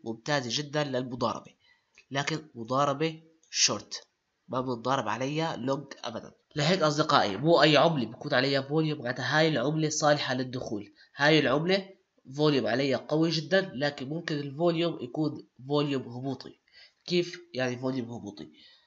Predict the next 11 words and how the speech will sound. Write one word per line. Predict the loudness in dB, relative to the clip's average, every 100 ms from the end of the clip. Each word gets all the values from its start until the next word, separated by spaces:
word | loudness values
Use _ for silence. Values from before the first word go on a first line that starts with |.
| _ _ _ -10
اللي | -8
بيشتغلوا | -6 0 0 0 -2
بالرافعة | -6 0 2 2 0
المالية | 2 0 0 -2 -6 -6
بيقدروا | -4 -2 -4
يدخلوا | -6 -8
صفقات | -8 -10 -2 0 0 -2 -16
شورت، | -8 -4 -4 -6 -18 _ _ _ -6
يعني | 0 0 0 -4 -8
بيفتحوا | -14 -12 -12 -10
صفقة | -10 -10 -10